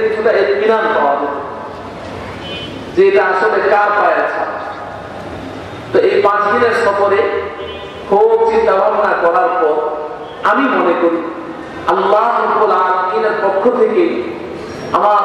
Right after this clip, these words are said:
অন্তরে দুটো দলিল এমন এসেছে যে ওই দুই দলিলের ভিত্তিতে আমি অনেকটা জোরালো ভাবে দাবি করতে পারি যে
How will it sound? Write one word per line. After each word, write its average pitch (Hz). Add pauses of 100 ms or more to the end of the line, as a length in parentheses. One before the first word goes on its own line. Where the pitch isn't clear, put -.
অন্তরে 190 (840)
দুটো 254 (200)
দলিল - (240)
এমন 233 (200)
এসেছে 233 (760)
যে 190 (140)
ওই - (200)
দুই 247 (160)
দলিলের 214
ভিত্তিতে 247 (1160)
আমি 254 (140)
অনেকটা 233 (100)
জোরালো 214 (100)
ভাবে - (100)
দাবি -
করতে 403
পারি - (1040)
যে 196